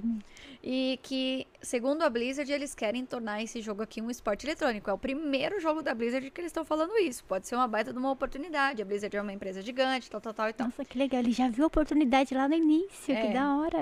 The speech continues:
Speaker 2: é, e ele sabia que eu tava, tava, tava tentando, estava me esforçando bastante. E aí ele, ele me indicou. E foi o que eu fiz. Comecei a estudar Overwatch. Ele me deu o jogo,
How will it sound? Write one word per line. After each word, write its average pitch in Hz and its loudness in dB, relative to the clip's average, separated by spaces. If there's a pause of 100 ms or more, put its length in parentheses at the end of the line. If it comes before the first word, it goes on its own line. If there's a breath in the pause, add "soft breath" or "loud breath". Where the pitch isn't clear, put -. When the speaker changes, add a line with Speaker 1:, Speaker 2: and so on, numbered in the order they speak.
Speaker 2:
é, 202 0
e 196 0
ele 226 0
sabia 226 -2
que 247 -8
eu 233 -8
tava, 220 2
tava, 208 -2 (140)
tava 214 0
tentando, 226 -2
estava 214 -2
me 208 -4
esforçando 202 -4
bastante. 214 -6
E 254 -4
aí 226 -6
ele, 233 -6 (200)
ele 220 -6
me 226 -6
indicou. 233 -4
E 269 -6 (120)
foi 294 4
o - -16
que - -6
eu 349 -6
fiz. 311 -4
Comecei 220 -4
a - -2
estudar 214 -2
Overwatch. 226 0
Ele 269 0
me 277 0
deu 254 6
o 269 2
jogo, 254 0